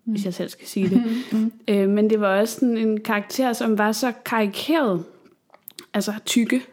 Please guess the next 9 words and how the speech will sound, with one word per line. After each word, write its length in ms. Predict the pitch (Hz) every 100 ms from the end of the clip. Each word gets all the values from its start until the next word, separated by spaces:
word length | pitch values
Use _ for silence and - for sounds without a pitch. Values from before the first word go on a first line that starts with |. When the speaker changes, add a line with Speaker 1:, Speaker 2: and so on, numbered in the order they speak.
| -
Speaker 2:
ikke? 160 | 285 285
Tykke-karakteren 840 | - 226 233 240 196 - 226 233
med 120 | 202 208
de 60 |
runde 360 | 208 208 208 226
briller, 440 | 220 202 226 233
som 380 | - 220 208 202
bliver 160 | 208 214
mobbet. 400 | 208 202 220